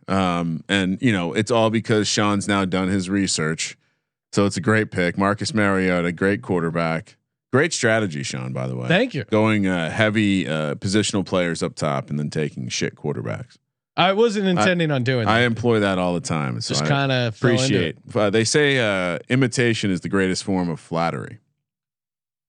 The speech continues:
Speaker 1: I'm flattered.
Speaker 2: <laughs>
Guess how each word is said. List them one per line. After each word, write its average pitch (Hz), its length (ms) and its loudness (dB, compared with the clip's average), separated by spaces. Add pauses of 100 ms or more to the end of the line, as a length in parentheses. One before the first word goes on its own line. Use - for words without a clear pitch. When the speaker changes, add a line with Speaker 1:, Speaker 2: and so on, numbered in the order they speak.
(760)
Speaker 1:
I'm 90 120 0
flattered. 82 460 -4 (1120)
Speaker 2:
<laughs> - 80 -2